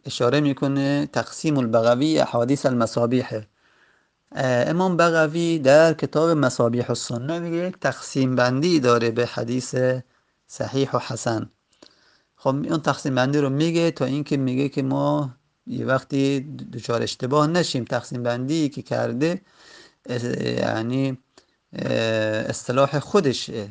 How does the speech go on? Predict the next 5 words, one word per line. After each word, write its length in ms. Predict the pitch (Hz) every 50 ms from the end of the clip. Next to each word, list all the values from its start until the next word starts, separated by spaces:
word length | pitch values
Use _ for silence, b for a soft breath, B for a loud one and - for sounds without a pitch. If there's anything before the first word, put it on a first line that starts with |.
| 107 -
خود 180 | - 180 156
امام 280 | 143 123 117 110 107 107
بغویه، 560 | 110 110 107 107 101 104 101 101 101 110 110 _ _ 247
اصطلاح، 520 | - - - - - 113 120 117 - - - 127 123 123 120 123 120 _ _ _ _ _ _ _ _ _ -
اه، 640 | 127 131 131 123 120 117 117 113 117 117 120 -